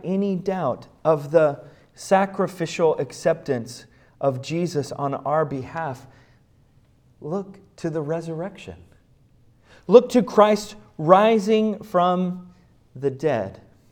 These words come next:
We look to him, for he finds favor in the eyes of God. It's his sacrifice and his alone that we cling to.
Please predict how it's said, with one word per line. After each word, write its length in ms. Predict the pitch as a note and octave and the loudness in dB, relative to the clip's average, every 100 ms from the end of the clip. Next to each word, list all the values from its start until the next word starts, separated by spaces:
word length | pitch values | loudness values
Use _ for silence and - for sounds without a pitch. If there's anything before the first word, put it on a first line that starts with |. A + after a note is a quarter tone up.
| _ _ _ _ _ _ _ | _ _ _ _ _ _ _
We 440 | C3+ D3+ D#3 D#3 D3+ | -2 0 0 -2 -8
look 340 | B2+ C#3 - - | 0 0 0 -6
to 120 | - | -10
him, 420 | A#2 C#3 C3+ A#2+ A#2+ - | -10 -8 -8 -8 -12 -18
for 200 | - D3 | -2 -2
he 640 | - - F3+ G3 B2 A2 - - - _ _ _ | 0 -2 0 2 0 -4 -10 -20 -20 _ _ _
finds 520 | - C#3 C3 A2 A2 | 2 2 2 -2 -6
favor 640 | - C3+ C#3+ C3 A#2 G2+ G2+ - - _ _ _ _ _ _ _ _ _ _ _ | -4 -2 -2 -2 -2 -4 -6 -16 -20 _ _ _ _ _ _ _ _ _ _ _
in 200 | B2 B2 | -6 -4
the 120 | A2+ A#2 | -4 -6
eyes 380 | A#2+ A#2+ A#2+ | -2 -2 -2
of 160 | A#2 A#2 | -4 -6
God. 380 | A#2 A2 G#2 G#2 | -6 -6 -6 -6
It's 180 | A#2+ A#2+ | -8 -10
his 460 | - D3+ D#3+ C#3+ | -6 -2 -2 -2
sacrifice 720 | - A#2 A2 A#2 - A2 A2 | 0 0 0 -6 -4 -4 -6
and 120 | B2 A2 | -8 -6
his 440 | B2+ C3 C3 - - - - - | -2 -2 -2 -8 -20 -20 -20 -8
alone 500 | B2 B2 B2 C#3 A#2 | -2 0 2 0 -2
that 180 | A2 - | -4 -6
we 180 | B2 A#2 | -6 -8
cling 420 | - C#3+ D3+ C#3+ | -8 -6 -4 -6
to. 360 | - A#2+ G#2 | -8 -8 -6